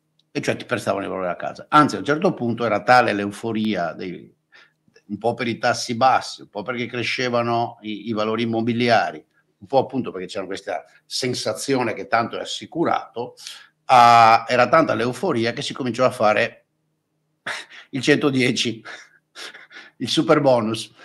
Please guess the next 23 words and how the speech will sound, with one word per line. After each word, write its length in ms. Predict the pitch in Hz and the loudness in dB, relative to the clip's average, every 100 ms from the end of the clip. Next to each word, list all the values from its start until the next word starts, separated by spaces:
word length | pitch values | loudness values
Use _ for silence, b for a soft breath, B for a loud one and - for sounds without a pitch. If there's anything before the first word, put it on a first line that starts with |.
| B B | B B
di 120 | 143 | 6
mercato, 540 | 170 170 135 104 - | 6 6 4 4 0
nel 100 | 156 | -4
senso 140 | 214 147 | 0 2
che 60 | |
la 120 | 143 170 | 4 6
banca 300 | 147 151 175 | 6 6 2
letteralmente 540 | 135 151 151 151 143 | 0 0 2 0 -2
diceva: 180 | 139 151 | 0 2
"Quanto 240 | 240 277 | 2 4
vale 240 | 294 165 131 | 4 6 4
la 100 | 127 | 2
casa 200 | 135 120 | -2 -2
che 80 | 127 | -4
lei 120 | 127 | -4
si 160 | 127 | -8
compra? 260 | - 113 110 | -8 -6 -4
Mezzo 280 | 131 156 165 | -4 -2 -2
milione? 360 | 147 165 147 | 0 0 -2
Guardi, 280 | 151 285 233 | 2 0 0
gliene 200 | 156 226 | -4 -6
presto 300 | 240 - 120 | -6 -8 -8
cinquecentoquaranta." 1040 | 113 170 175 302 247 - 120 - _ - | -8 -8 -6 -8 -6 -4 -4 -6 _ -20